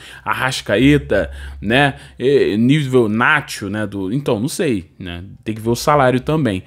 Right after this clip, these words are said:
Mas a tendência é, e eu falo com você o seguinte, galera, é,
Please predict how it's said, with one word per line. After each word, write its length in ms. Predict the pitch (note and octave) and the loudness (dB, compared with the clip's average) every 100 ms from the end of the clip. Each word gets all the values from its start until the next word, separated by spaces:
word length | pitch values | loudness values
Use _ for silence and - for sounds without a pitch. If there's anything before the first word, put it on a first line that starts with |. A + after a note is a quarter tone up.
| - - | -12 -4
Mas 160 | D3 D3+ | 0 0
a 60 | F3 | 2
tendência 540 | F#3 D#3 C#3 C#3 D3+ | 0 2 2 0 0
é, 360 | C#3+ - A#2+ E2 | 0 0 -2 -2
e 200 | F#3 E3+ | 0 0
eu 80 | |
falo 300 | C#3 B2+ A2 | 0 2 0
com 120 | G#2 G2 | 0 -6
você 180 | F#2+ F#2+ | -4 -4
o 80 | F#2+ | -4
seguinte, 420 | G2 F2 E2 E2+ | -6 -4 -6 -4
galera, 400 | F2+ F2+ E2+ F2 - - - - - | -2 0 -2 -6 -10 0 0 0 2
é, 800 | A#2 A#2 A#2+ A2+ G#2+ G2+ G2 | 4 6 4 4 4 2 -2